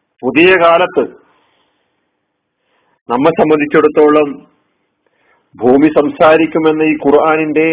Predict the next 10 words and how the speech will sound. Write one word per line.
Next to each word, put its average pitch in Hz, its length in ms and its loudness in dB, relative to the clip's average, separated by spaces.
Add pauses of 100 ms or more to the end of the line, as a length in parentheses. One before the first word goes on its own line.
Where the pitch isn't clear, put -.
(120)
അധ്യാപനം 143 640 -2 (1700)
നാൾക്ക് 151 640 -2
നാൾ 160 320 0 (760)
നമ്മുടെ 123 220 -2
വിശ്വാസം 165 560 -2
വർദ്ധിപ്പിച്ചുകൊണ്ടിരിക്കുകയാണ് 131 1300 -4 (840)
എന്നുള്ളതാണ് 104 500 -4 (280)
പുതിയ 123 280 -2
പുതിയ 123 220 -2 (100)
കണ്ടുപിടുത്തങ്ങൾ. 95 760 -8